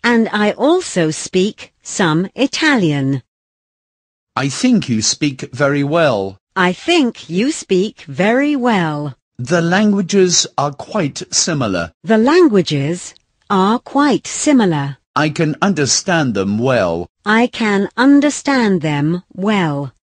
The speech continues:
Speaker 2: But speaking and writing is difficult.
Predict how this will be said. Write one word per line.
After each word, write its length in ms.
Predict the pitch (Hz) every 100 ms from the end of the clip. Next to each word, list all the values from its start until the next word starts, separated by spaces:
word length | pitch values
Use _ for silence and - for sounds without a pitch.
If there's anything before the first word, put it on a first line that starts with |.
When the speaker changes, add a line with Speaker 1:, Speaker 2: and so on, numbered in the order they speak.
| _ _ _ _ _ _ _ _
Speaker 2:
But 260 | 123 156 151
speaking 800 | 135 - 202 196 131 92 92 92 -
and 340 | 151 185 139
writing 600 | 113 107 101 98 127 139
is 160 | 151 -
difficult. 680 | 233 226 147 113 92 -